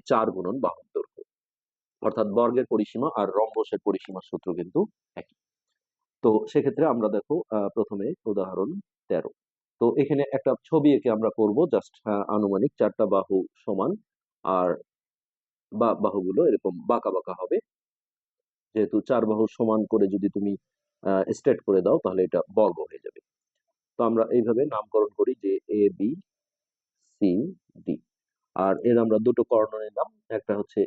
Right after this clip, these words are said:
এসি কর্ণ, দেখো এই কর্ণটা একটু বড়, আর বিডি কর্ণটা এর তুলনায় একটু হলেও ছোট হবে।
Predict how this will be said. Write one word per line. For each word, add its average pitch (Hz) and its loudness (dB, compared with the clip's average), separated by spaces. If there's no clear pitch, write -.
এসি 113 -2
কর্ণ, 104 0
দেখো 101 2
এই 104 4
কর্ণটা 101 2
একটু 98 -6
বড়, 95 4
আর 92 -4
বিডি 113 2
কর্ণটা 98 0
এর 101 2
তুলনায় 95 0
একটু - -8
হলেও 87 2
ছোট 104 0
হবে। - -12